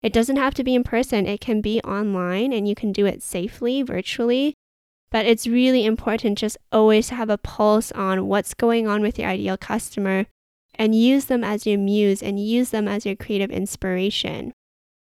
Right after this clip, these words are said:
I hope that this was helpful for you.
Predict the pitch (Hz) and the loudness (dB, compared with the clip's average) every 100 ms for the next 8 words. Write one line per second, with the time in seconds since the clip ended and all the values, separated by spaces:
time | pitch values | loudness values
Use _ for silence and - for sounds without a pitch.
0 | _ _ _ _ _ _ _ _ - 262 | _ _ _ _ _ _ _ _ -2 2
1 | 262 277 311 302 285 - 302 311 - - | 4 4 2 2 0 0 0 0 0 -2
2 | - 277 277 - 262 233 208 196 196 240 | 0 -2 -2 0 -2 -2 -2 0 2 0